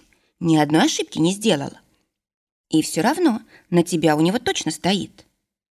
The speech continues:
«Обязательно. У меня бы стоял. Не сомневаюсь», хохочу я. «Не хочешь узнать подробности этой вакансии?» кивает Соня на урну. «А какой там адрес?» Закатываю глаза и достаю одну из бумажек.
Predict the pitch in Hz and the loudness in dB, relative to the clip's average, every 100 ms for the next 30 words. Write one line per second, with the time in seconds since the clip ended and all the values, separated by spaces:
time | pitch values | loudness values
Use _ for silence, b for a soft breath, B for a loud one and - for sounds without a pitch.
0 | _ 311 311 294 202 - 151 151 - _ | _ -4 -2 0 -2 -4 -8 -10 -12 _
1 | _ _ _ - 156 160 147 175 - 349 | _ _ _ 2 4 6 4 0 -2 -2
2 | 269 202 214 _ _ _ _ 359 339 339 | 0 -2 -6 _ _ _ _ -2 0 2
3 | 320 285 165 - - - - _ - - | 4 4 2 -2 -8 -14 -18 _ -20 -8
4 | 151 139 147 143 160 - _ _ _ _ | -6 -6 -6 -6 -6 -8 _ _ _ _
5 | _ _ 165 165 - 415 - - 208 175 | _ _ 2 2 2 -6 -6 -6 -2 -2
6 | - 190 196 175 175 180 - 185 180 247 | 0 -2 0 0 0 -4 -8 -4 -4 -2
7 | 247 143 - - - _ _ _ _ - | -2 -2 -6 -14 -16 _ _ _ _ -8
8 | 165 160 151 - 175 151 151 160 185 160 | 0 0 0 -4 -4 -2 -2 -2 -4 -4
9 | 135 - _ _ _ - 320 349 359 330 | -8 -10 _ _ _ -6 -2 0 2 2
10 | 311 165 156 - - - - _ _ _ | 2 0 0 -8 -12 -14 -18 _ _ _
11 | _ _ _ _ - 170 - 403 196 160 | _ _ _ _ -8 -4 -2 -2 0 -2
12 | 147 143 - 269 - 160 - 165 170 156 | 0 -2 0 -2 -2 -8 -4 -2 -2 -2
13 | 151 160 147 180 220 156 - - | 0 2 0 0 0 -2 -8 -16